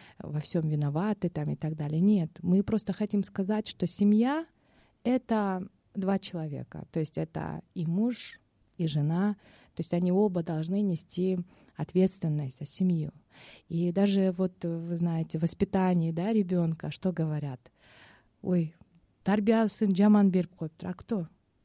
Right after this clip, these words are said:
Женщина. А если хорошо воспитали,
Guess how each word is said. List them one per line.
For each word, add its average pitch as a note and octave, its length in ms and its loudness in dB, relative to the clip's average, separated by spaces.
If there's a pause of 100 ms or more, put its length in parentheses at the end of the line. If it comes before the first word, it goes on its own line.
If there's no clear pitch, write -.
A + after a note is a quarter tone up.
(240)
Женщина. F3+ 760 0 (440)
А E3 100 -4
если F#3 280 2
хорошо G#3 420 2
воспитали, D#3+ 800 -2